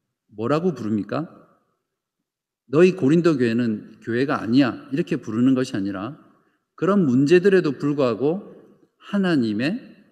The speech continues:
교회라고 부른다는 거죠. 이러한 것들을 보면 우리가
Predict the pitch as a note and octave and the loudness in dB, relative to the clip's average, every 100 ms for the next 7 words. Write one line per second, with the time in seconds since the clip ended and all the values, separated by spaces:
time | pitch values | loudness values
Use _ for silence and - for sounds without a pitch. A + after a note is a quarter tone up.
0 | _ - G#2+ A2+ G#2 C3+ E3 - - _ | _ -8 -6 -4 -6 -4 -6 -8 -20 _
1 | _ _ G#2 B2 C3+ A2 G2+ G#2 G2+ F2+ | _ _ -8 -4 -4 -4 -6 -8 -12 -14
2 | _ _ _ _ _ _ _ _ _ _ | _ _ _ _ _ _ _ _ _ _
3 | _ D#4 _ _ _ _ _ _ _ _ | _ _ _ _ _ _ _ _ _ _
4 | _ _ _ _ _ _ _ _ _ _ | _ _ _ _ _ _ _ _ _ _
5 | - F3+ G#3 F#3+ E3+ D3+ C3+ - C#3 B2+ | -2 2 2 2 0 0 0 2 2 2
6 | B2 A2 G#2 A#2+ D#3 C3+ B2 G#2 E2+ | 0 -4 -4 -4 -2 -2 -2 -6 -12